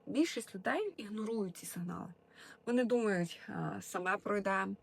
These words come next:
я справлюсь, інші ж якось цим живуть». Але ось ці проігноровані сигнали, вони ж нікуди не зникнуть. Вони просто стануть гучнішими і поки не перетворюються на кризу.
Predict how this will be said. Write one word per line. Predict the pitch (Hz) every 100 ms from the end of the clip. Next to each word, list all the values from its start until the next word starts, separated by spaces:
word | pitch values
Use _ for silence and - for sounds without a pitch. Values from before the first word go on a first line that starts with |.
| - - -
я | 196
справлюсь, | - 170 220 330 233 196 - - -
інші | 226 -
ж | - 226
якось | - 214
цим | 233 226
живуть». | 202 190 339 - - - - - - - - -
Але | - 208 220 262 254 -
ось | 220
ці | - 262
проігноровані | - 220 214 233 254 262 220
сигнали, | 214 208 240 320 254
вони | 240
ж | -
нікуди | 233 - 240 208
не | 202
зникнуть. | - 156 - - - - _ _ _ _ - - -
Вони | 214 294
просто | 302 285 339 262
стануть | 247 233 240
гучнішими | 247 269 208 196 - 214 311 - - - _
і | - 208 202 - -
поки | 262 285 285
не | 247
перетворюються | 202 190 214 233 247 240
на | 233
кризу. | - 202 170 - -